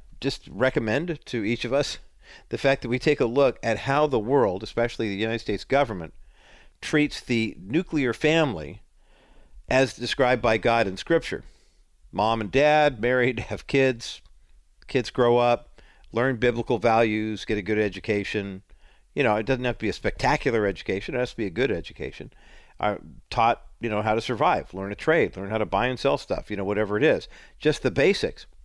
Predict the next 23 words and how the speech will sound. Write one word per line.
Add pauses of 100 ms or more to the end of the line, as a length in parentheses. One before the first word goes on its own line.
(960)
And
the
culture
today
says,
"No,
you
don't
want
that.
No,
no,
no,
no,
no.
You
don't."
Father
and
mother,
what
the
heck?